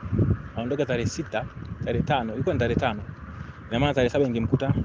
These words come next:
yuko njiani, bado hajafika. Nikamwambia, "Unapaswa uondoke leo, leo." Mimi nikamwambia hivyo, "Unapaswa uondoke leo, leo." Kwanza tuliulizana kati ya kazi anayoifanya pale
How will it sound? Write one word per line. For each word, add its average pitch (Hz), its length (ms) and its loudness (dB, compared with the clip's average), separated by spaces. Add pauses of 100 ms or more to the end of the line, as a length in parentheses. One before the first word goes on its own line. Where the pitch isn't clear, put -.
yuko 120 200 -2
njiani, 107 300 -2
bado 104 160 0
hajafika. 92 420 -4 (600)
Nikamwambia, 120 300 0
"Unapaswa 117 340 -2
uondoke 120 320 0
leo, 139 380 4 (120)
leo." 101 300 0 (880)
Mimi 117 160 4
nikamwambia 98 460 -4
hivyo, 92 160 -10
"Unapaswa - 320 -6
uondoke - 380 0
leo, 113 200 2
leo." 92 180 -6
Kwanza 131 240 -2
tuliulizana 110 400 -2
kati 123 240 -4
ya 110 60 -2
kazi 117 280 -4
anayoifanya 104 400 -6
pale 135 340 -2